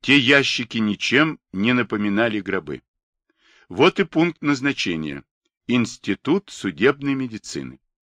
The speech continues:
Разгрузили машины во дворе, затем ящики с телами расстрелянных поляков занесли внутрь здания.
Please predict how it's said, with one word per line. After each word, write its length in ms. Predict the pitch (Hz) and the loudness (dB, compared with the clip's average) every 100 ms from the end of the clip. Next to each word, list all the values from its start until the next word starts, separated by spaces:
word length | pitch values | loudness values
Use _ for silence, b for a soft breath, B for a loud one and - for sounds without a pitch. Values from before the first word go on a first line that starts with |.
| _ _ b b b b | _ _ b b b b
Разгрузили 680 | b 120 127 107 139 131 214 | b 4 4 4 2 2 2
машины 440 | 196 165 - 175 175 | 4 2 2 0 0
во 100 | 160 | -2
дворе, 460 | 135 135 92 90 85 _ _ _ _ _ | 2 2 2 0 -4 _ _ _ _ _
затем 380 | - 107 127 165 | 0 0 4 2
ящики 540 | 123 143 160 - - | 4 2 2 -4 -6
с 120 | 110 - | -10 -6
телами 400 | 107 107 131 117 | 0 2 4 2
расстрелянных 800 | 101 - - 117 107 95 87 _ | 0 -2 -2 0 0 -2 -6 _
поляков 600 | 98 85 104 127 151 - _ _ _ _ | -2 2 2 2 -4 -8 _ _ _ _
занесли 640 | - 110 107 98 - 101 135 | -6 0 0 -2 -4 -2 -2
внутрь 420 | 101 107 110 107 | -2 -6 -6 -10
здания. 500 | 92 85 73 65 64 | -10 -6 -6 -8 -18